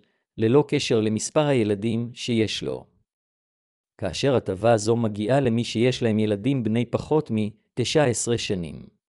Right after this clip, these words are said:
ראוי לציין כי החוק לא מבדיל בין המינים. כך שגבר שמגדל את ילדיו באופן עצמאי, צפוי לקבל החזר בדומה לאישה במצב דומה.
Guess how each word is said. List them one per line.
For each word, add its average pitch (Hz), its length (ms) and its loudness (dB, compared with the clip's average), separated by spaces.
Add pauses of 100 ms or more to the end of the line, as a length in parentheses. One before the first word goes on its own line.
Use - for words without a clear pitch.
(800)
ראוי 107 320 2
לציין 120 720 0
כי 107 140 0
החוק - 520 -2
לא 127 180 2
מבדיל 120 440 -2
בין 107 220 0
המינים. 95 500 -2 (1080)
כך - 200 0
שגבר 107 460 0
שמגדל 110 600 0
את 110 120 -2
ילדיו 107 440 0
באופן 110 400 0
עצמאי, 101 560 -6 (380)
צפוי 156 360 0
לקבל 123 400 2
החזר 135 360 2
בדומה 120 380 2
לאישה 127 380 0
במצב 113 480 0
דומה. 95 360 -4